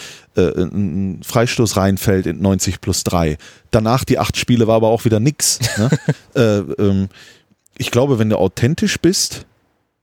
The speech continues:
Speaker 1: so wie du bist, oder sagen wir mal so, ich, ich weiß, dass, äh, wahrscheinlich im Netz nicht irgendein Best-of von irgendwelchen Leuten zusammengeschnitten wird, äh, hier das Best-of, wie er erklärt hat, dass die Mittelfeldspieler abkippen.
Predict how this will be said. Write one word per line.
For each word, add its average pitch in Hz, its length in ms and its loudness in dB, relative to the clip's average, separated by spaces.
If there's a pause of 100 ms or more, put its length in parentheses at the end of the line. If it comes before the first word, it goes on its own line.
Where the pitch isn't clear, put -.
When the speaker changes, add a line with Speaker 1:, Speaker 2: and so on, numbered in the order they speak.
(140)
Speaker 1:
so 123 300 0
wie 147 80 0
du 131 100 2
bist, - 380 -2 (300)
oder 131 160 2
sagen 143 220 2
wir 143 60 2
mal 127 120 4
so, 92 240 0 (540)
ich, 180 180 2 (200)
ich 110 200 -4
weiß, 127 420 2
dass, - 380 0 (440)
äh, - 60 -18 (260)
wahrscheinlich 139 520 2
im 135 120 2
Netz - 300 0
nicht 156 340 0
irgendein 139 460 0
Best-of 131 420 -2
von 135 160 0
irgendwelchen 127 400 0
Leuten 127 180 2
zusammengeschnitten 123 720 -2
wird, 117 200 2 (320)
äh, 120 120 2
hier 120 260 2
das 123 180 0
Best-of, - 540 0
wie 117 140 2
er 113 300 2
erklärt 113 420 0
hat, 110 200 0
dass - 320 -2
die 107 160 0
Mittelfeldspieler 107 640 0
abkippen. - 440 -8